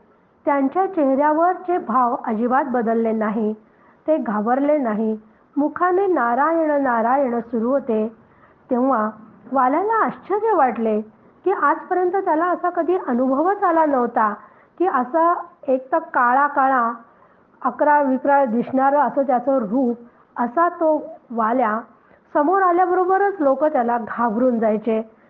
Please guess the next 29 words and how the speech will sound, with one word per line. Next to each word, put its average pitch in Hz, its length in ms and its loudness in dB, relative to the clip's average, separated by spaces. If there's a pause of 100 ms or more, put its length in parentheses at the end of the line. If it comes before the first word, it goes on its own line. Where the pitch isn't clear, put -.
(120)
भीतीने 330 380 0 (160)
थरथर 262 340 -2
कापायला 233 460 -2
लागते. 220 500 -4 (480)
पण 294 180 2
नारद 254 420 0
मुनींना 302 600 0 (100)
एवढे 254 320 0
शांत 226 320 -4
पाहून 254 480 -2 (380)
वाल्या 240 320 0
कोळ्याला 302 420 0 (100)
खरंच 370 180 0 (120)
आश्चर्य 370 520 -2
वाटले. 233 460 0 (1120)
त्यांनी 226 260 0
म्हटलं 247 520 0 (400)
की, 311 80 2
"द्या 262 360 2
तुमच्या 339 300 2
जवळचे." 269 720 2 (460)
ते 247 100 0
म्हणाले 277 540 0
की, - 440 -6
"ठीक 359 380 0
आहे, 254 280 2
मी 254 140 -2
तुला 269 240 0
सगळं 262 340 0